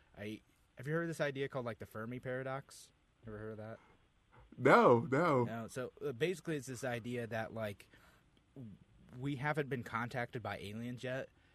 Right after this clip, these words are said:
Speaker 1: not because they don't necessarily exist, but because, you know, they either end up killing themselves, like, like they end up blowing themselves up, like a nuclear disaster type of deal, like they end up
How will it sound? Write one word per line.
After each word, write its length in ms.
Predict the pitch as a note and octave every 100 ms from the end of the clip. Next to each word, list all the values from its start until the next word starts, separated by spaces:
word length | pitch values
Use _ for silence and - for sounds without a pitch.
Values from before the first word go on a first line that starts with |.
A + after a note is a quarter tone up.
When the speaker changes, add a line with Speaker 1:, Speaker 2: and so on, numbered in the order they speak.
| _ -
Speaker 1:
not 180 | A2+ E3+
because 220 | F#3+ E3
they 80 | D3+
don't 140 | D3+ B2
necessarily 440 | C3+ - B2+ A2+
exist, 540 | F#2 - A#2 D3+ - - - -
but 200 | A#2 A2
because, 760 | A#2+ - A#2+ A2+ A2 G#2 - _ _ _ _ _ -
you 80 |
know, 220 | G#2+ G#2 - _ - - - - - -
they 380 | A2+ B2+ B2 A#2+ -
either 640 | A#2 B2 A#2+ A#2+ A2+ A2 _ _ _ -
end 160 | C3+ C3+
up 160 | B2+ - - - _ -
killing 260 | - D#3+ F#3
themselves, 720 | G3 F#3+ F#3 G#3 A3 - - -
like, 220 | B2+ A#2
like 240 | B2+ A2+ A2+
they 160 | B2+
end 120 | B2+
up 80 | B2+
blowing 240 | A#2 B2+ C3
themselves 360 | A#2 C3+ A#2
up, 220 | A2+ B2+
like 160 | A2+ G2+
a 60 | G2+
nuclear 420 | A2 - G#2+ G#2+
disaster 480 | G#2+ G#2 G#2+ - G2+
type 240 | A2+ G2
of 60 | G2+
deal, 280 | G#2 G#2 G#2+
like 160 | F#2
they 60 | G2
end 140 | G2
up 80 | G2